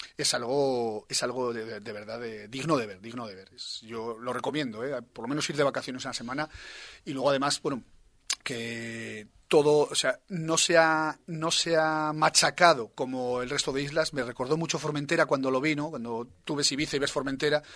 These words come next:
es como cuando ves Tenerife y ves Lanzarote, ¿no? Eh, pues eso, no se ha machacado turísticamente de, de esa forma, se ha conservado un poco, eh, la esencia de Lanzarote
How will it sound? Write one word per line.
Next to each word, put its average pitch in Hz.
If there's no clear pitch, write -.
es -
como 139
cuando 135
ves 139
Tenerife 139
y 131
ves 131
Lanzarote, 131
¿no? 127
Eh, 110
pues 117
eso, -
no 147
se -
ha 147
machacado 147
turísticamente 156
de, 131
de 131
esa 127
forma, 131
se 131
ha 123
conservado 131
un 127
poco, 120
eh, 117
la 131
esencia 156
de 135
Lanzarote 127